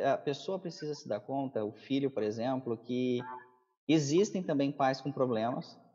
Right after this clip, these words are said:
também não foram trabalhados. E esses pais têm as suas dificuldades tremendas. E se eles também não fazem terapia, se eles não tão evoluindo, eu convido sempre que o próprio filho compreenda a sua parte no processo de sua evolução,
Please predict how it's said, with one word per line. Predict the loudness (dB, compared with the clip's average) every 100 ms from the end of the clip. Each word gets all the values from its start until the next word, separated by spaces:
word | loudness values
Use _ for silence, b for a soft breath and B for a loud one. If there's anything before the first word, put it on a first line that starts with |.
| _ 2
também | 4 4
não | 2
foram | 2 0
trabalhados. | 2 2 2 4 2 0 -6 -14 -20 _ _ _
E | 4
esses | 4 2 -4 -4
pais | 0 2 2 0
têm | -2 -2
as | -2
suas | 0 2 2 0
dificuldades | -4 -4 -2 2 2 0
tremendas. | -2 2 2 4 4 4 2 0 -12 -20 -20 _ _ _
E | -8
se | 2 6
eles | 6 6
também | 2 2 2
não | 2
fazem | 2 2 2
terapia, | -2 -2 -2 0 0
se | 0 0
eles | 0 0
não | -2
tão | 0
evoluindo, | 0 2 2 2 0 0 0
eu | 0
convido | 0 0 0 -2
sempre | -2 -6 -4
que | -6
o | 0
próprio | 2 2 0
filho | -6 -4 0 2 2
compreenda | 2 0 2 2 2 0
a |
sua | -4 -4 0 0
parte | 0 0 0 0 -4
no |
processo | -2 -2 -2 -2 -4
de | -8
sua | -6 2 4
evolução, | 4 0 -2 -4 -6